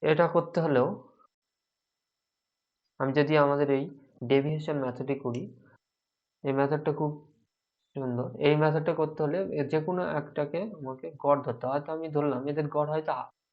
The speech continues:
এই অপশনের মধ্যে যে কোনো একটা ধরলেই সুবিধা হয়, বা এই আটাত্তর, আশি, বিরাশি বা চল-, ছিয়াশি, যে কোনো একটা সংখ্যাকে আমাদের গড় ধরতে হবে।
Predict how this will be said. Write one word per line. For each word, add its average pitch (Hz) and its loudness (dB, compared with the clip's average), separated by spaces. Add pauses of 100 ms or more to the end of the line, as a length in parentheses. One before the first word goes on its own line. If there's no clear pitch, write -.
(120)
এই 160 -2
অপশনের 165 0
মধ্যে 156 0
যে 151 0
কোনো 151 -2
একটা 147 -6
ধরলেই 147 0
সুবিধা 139 -2
হয়, 131 -2 (520)
বা 135 8
এই 151 6 (420)
আটাত্তর, 151 2
আশি, 139 2
বিরাশি 135 0
বা 131 -4
চল-, 131 -2
ছিয়াশি, 131 -4 (180)
যে 143 4
কোনো 180 0
একটা 165 -4
সংখ্যাকে 151 -2
আমাদের 151 -4
গড় 131 0
ধরতে - -12
হবে। 123 -8